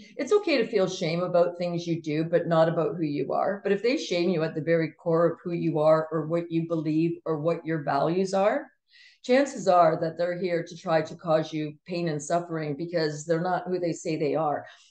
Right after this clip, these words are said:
And it wouldn't be, um, it can be very passive aggressive. So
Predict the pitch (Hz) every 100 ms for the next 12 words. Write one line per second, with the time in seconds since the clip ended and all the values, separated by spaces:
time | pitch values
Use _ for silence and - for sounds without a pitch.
0 | _ 202 196 196 208 254 269 254 220 202
1 | 185 170 165 170 208 196 190 214 208 -
2 | 175 170 165 170 165 170 170 -